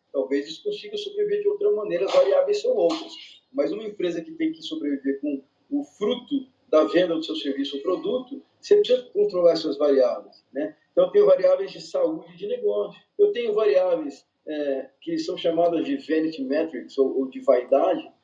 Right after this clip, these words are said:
é, mas que são importantes também, analisadas num contexto. Então, eu tenho um, um app, um produto digital, pô, o número de downloads no mês,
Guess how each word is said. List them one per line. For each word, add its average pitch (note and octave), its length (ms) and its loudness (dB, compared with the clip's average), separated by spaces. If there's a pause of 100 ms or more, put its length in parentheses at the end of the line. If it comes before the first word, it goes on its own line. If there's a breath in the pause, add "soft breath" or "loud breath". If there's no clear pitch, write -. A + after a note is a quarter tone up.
(100)
é, C#3 80 2
mas E3 180 6
que - 80 -10
são - 200 4
importantes F#3 580 0
também, E3+ 340 2
analisadas F#3 640 4
num - 80 -8
contexto. - 540 0
Então, G3 160 -6
eu G#3 80 -2
tenho G#3 160 -4
um, D#3+ 360 -10
um E3 40 2
app, G#3 340 2
um - 120 -20
produto - 420 -16
digital, - 640 -2 (160)
pô, G#3+ 160 4
o G#3 40 2
número A#3 260 -2
de G3+ 120 -2
downloads F3+ 560 0
no D#3 100 -4
mês, G3 500 -4